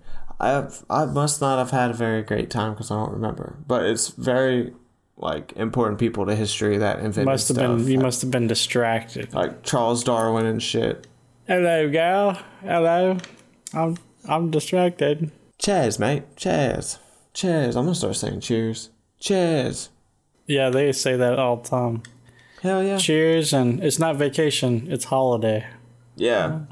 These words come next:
Speaker 1: Are you
Speaker 2: Are
Speaker 1: here
Speaker 2: you,
Speaker 1: on holiday?
Speaker 2: are you on holiday? Yeah, you hear that all the time. They see an
Speaker 1: Mm-hmm.
Speaker 2: American, they ask you, "Why the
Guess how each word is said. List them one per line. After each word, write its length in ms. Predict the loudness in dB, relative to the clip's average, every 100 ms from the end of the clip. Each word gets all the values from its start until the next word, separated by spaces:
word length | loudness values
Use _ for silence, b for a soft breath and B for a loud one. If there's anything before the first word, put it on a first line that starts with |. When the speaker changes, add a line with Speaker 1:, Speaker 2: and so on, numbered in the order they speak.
| -20 -4
Speaker 1:
Are 140 | 0
you 80 | 2
Speaker 2:
Are 40 | 4
Speaker 1:
here 80 |
Speaker 2:
you, 80 | 2
Speaker 1:
on 120 | 2 0
holiday? 500 | 2 2 2 2 2
Speaker 2:
are 60 |
you 240 | 2 4 4
on 160 | 4
holiday? 680 | 2 2 4 4 2 2 0 0
Yeah, 260 | 2 2
you 140 | 2 4
hear 120 | 4
that 100 | 4
all 180 | 2 0
the 60 | 0
time. 440 | 0 2 -2 -2
They 160 | 0 0
see 200 | 2 2
an 100 | 2
Speaker 1:
Mm-hmm. 80 | 2
Speaker 2:
American, 500 | 2 0 -2 -4 0
they 80 | 0
ask 300 | 0 -2 -4
you, 220 | -6 -10 B B B _
"Why 140 | 0 2
the 160 | 2